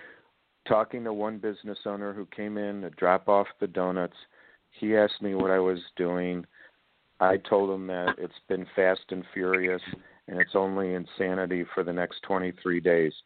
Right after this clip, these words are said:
And he had a blank stare on his face. He didn't know. He obviously didn't know what I was talking about. And then I said, you know, running for U S Senate, getting the word out there. He said, "When is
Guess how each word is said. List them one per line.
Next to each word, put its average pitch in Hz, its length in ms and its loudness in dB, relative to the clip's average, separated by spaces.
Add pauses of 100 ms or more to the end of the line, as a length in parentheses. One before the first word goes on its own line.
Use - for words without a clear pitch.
(240)
And 90 100 -4
he 95 60 2
had 90 120 4
a 87 40 4
blank 90 340 0 (100)
stare 92 320 6
on 87 80 2
his 82 180 0 (540)
face. 87 240 4
He 92 80 -6
didn't 90 200 0
know. 87 220 -2 (180)
He 95 240 -8 (280)
obviously 90 500 0
didn't 85 200 0
know 85 140 2
what 85 120 4
I 82 80 2
was 80 180 -2
talking 90 360 2
about. 78 340 -6 (460)
And 95 200 0
then 95 140 2
I 92 240 2 (840)
said, 90 220 2 (220)
you 95 120 -10
know, 85 180 -10
running 95 460 -2
for 92 100 -4
U 92 220 0
S 85 100 -2 (100)
Senate, 101 380 -2 (420)
getting 92 280 -2
the 87 80 0
word 90 200 2
out 90 240 2
there. 87 260 0 (340)
He 98 160 -4 (100)
said, 92 240 2 (420)
"When 101 300 -2
is 98 140 -4